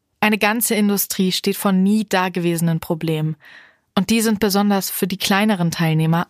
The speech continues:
absolut existenzbedrohend. Gerade deswegen geht es momentan auch darum, Solidarität mit seinen Vertragspartnern zu zeigen und nicht immer auf die Durchsetzung von Paragraphen zu pochen. Wir wollen schließlich alle gemeinsam wieder tolle Events feiern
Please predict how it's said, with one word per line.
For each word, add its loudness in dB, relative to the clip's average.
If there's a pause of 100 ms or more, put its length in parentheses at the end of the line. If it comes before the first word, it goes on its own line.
absolut -2
existenzbedrohend. -4 (520)
Gerade 0
deswegen 0
geht 0
es -2
momentan 0
auch 0
darum, 0 (320)
Solidarität 0
mit 0
seinen 2
Vertragspartnern -2
zu -2
zeigen 0 (300)
und 2
nicht 0
immer 2
auf -2
die -2
Durchsetzung 0
von -2
Paragraphen -2
zu -10
pochen. -6 (720)
Wir 0
wollen 2
schließlich -2
alle 2
gemeinsam 2
wieder -2
tolle -2
Events -2
feiern -4